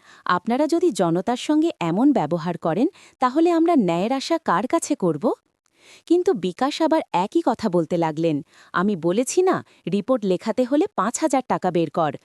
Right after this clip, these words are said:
টাকা ছাড়া এখানে কিছুই হবে না। বারবার বিরক্ত করিস না, নইলে ধাক্কা মেরে বাইরে ফেলে দেব।" অনন্যা মনে মনে ভাবছিলেন, এরা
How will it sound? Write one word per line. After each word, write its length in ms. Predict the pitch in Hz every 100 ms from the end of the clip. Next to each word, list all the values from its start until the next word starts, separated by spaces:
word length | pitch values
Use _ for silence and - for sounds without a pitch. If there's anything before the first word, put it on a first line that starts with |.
| _ _ -
টাকা 260 | 170 208
ছাড়া 260 | 208 226 226
এখানে 300 | 196 240 349
কিছুই 440 | - 320 - 370
হবে 260 | 233 180 175
না। 220 | 160 127 _ _ _
বারবার 440 | 156 170 175 214 208
বিরক্ত 380 | 170 180 - 202
করিস 360 | 180 175 - 254
না, 120 | 330 - _
নইলে 280 | 180 185 180 -
ধাক্কা 380 | 202 - -
মেরে 220 | 269 220 320
বাইরে 380 | 180 185 277
ফেলে 280 | 339 226 180
দেব।" 300 | 175 160 156 - _ _ _ _ - -
অনন্যা 460 | - 202 262 330 370
মনে 240 | 220 180
মনে 220 | 226 269
ভাবছিলেন, 640 | 302 - - - 294 302 170 - _
এরা 180 | 294 359